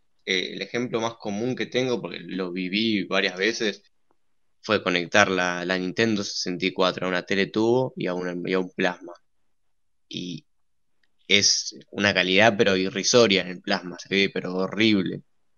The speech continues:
Pero ni siquiera es por el escala-, el rescalado, eh, ni, no tiene nada que ver, es por el tipo de transmisión que tiene. O sea, eh, no, no me voy a poner muy técnico, pues no sabría explicarlo, pero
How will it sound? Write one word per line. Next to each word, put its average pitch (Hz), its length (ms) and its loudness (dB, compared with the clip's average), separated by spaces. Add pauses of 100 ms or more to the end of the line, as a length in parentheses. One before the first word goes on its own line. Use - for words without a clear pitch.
(380)
Pero 101 160 4
ni 107 80 4
siquiera 127 300 6
es 190 60 0
por 110 140 6
el 98 140 4
escala-, 95 400 2
el 98 240 0
rescalado, 101 800 6
eh, 101 160 0
ni, 98 160 -2
no 101 160 0
tiene 113 160 2
nada 120 140 2
que - 100 -8
ver, 110 220 6
es 107 80 0
por 107 180 -2
el 92 100 -2
tipo 110 220 0
de 95 60 2
transmisión 104 440 -6
que 92 120 -2
tiene. 101 320 -2 (600)
O - 60 -12
sea, 90 420 2 (600)
eh, 87 400 0
no, 98 340 -2 (140)
no 113 180 0
me 107 60 4
voy 113 100 8
a 104 80 2
poner 110 140 2
muy 104 120 2
técnico, 107 360 2
pues 87 100 -2
no 92 100 -2
sabría 95 280 0
explicarlo, 98 720 0 (840)
pero 87 760 -2